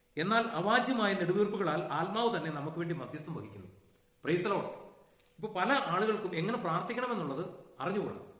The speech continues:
അപ്പോൾ നമ്മൾ പരിശുദ്ധാത്മാവിൽ വസിക്കുന്ന ഒരു വ്യക്തിയാണെങ്കിൽ, ദൈവത്തോട് നീതിപൂർവ്വം ദൈവത്തിൽ, ദൈവത്തോട് ചേർന്ന് വസിക്കുന്ന ഒരു വ്യക്തിയാണെങ്കിൽ,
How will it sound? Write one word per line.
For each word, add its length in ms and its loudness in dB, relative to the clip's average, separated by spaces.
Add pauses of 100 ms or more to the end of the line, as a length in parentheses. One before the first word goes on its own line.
(1500)
അപ്പോൾ 380 4 (380)
നമ്മൾ 280 2
പരിശുദ്ധാത്മാവിൽ 720 2
വസിക്കുന്ന 380 -2
ഒരു 60 0
വ്യക്തിയാണെങ്കിൽ, 420 -4
ദൈവത്തോട് 560 -2
നീതിപൂർവ്വം 500 -2
ദൈവത്തിൽ, 540 -2 (240)
ദൈവത്തോട് 380 4
ചേർന്ന് 240 4
വസിക്കുന്ന 280 0
ഒരു 80 2
വ്യക്തിയാണെങ്കിൽ, 520 0